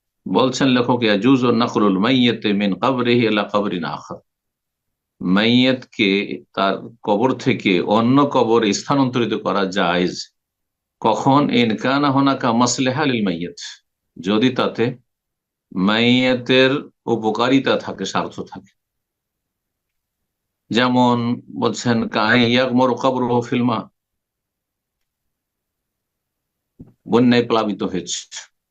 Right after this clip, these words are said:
অথবা নদীর ভাঙন, অথবা পানিতে ডুবে যাচ্ছে, তো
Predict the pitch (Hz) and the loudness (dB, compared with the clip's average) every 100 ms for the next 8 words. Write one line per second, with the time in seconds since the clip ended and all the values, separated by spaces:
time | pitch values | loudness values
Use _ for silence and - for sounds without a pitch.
0 | _ _ _ 107 104 117 113 117 120 117 | _ _ _ -2 0 0 2 2 2 2
1 | 101 120 110 95 87 - _ _ _ _ | 0 0 0 0 -2 -8 _ _ _ _
2 | _ _ _ _ _ _ _ _ _ _ | _ _ _ _ _ _ _ _ _ _
3 | 117 120 123 120 113 120 120 117 123 107 | 0 0 2 0 2 0 2 0 0 0
4 | 123 120 123 113 113 - 95 - _ _ | 2 4 4 2 0 -6 -6 -10 _ _
5 | _ _ _ _ _ _ _ _ _ _ | _ _ _ _ _ _ _ _ _ _
6 | _ _ _ _ _ _ _ - | _ _ _ _ _ _ _ -2